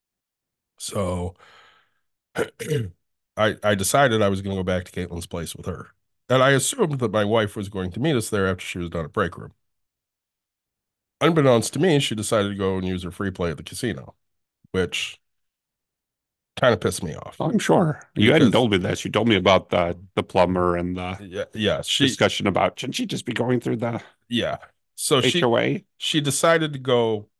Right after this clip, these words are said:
Speaker 1: play her free play while Caitlin's, you know, not really freaking out, but upset because
Speaker 2: Yeah.
Speaker 1: she has this issue.
Speaker 2: Yeah.
Speaker 1: So me, uh,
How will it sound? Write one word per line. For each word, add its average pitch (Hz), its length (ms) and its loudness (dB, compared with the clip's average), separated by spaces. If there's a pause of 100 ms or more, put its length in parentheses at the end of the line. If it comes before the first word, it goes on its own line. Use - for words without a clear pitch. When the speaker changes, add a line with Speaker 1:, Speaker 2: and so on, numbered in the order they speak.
(160)
Speaker 1:
play 120 140 0
her 104 100 0
free 95 220 -8
play 62 200 -14 (600)
while 107 220 2
Caitlin's, 104 460 -2
you 98 80 -4
know, 85 260 -8 (640)
not 240 220 -2
really 214 200 2
freaking 123 440 -4
out, 98 200 0
but 101 100 -4
upset 98 480 -2
because 95 300 -6
Speaker 2:
Yeah. 120 180 -4
Speaker 1:
she 107 80 -2
has 92 260 0
this 87 200 -8
issue. - 300 -12
Speaker 2:
Yeah. 247 160 0 (300)
Speaker 1:
So - 200 0
me, 143 480 2 (1400)
uh, 101 60 -12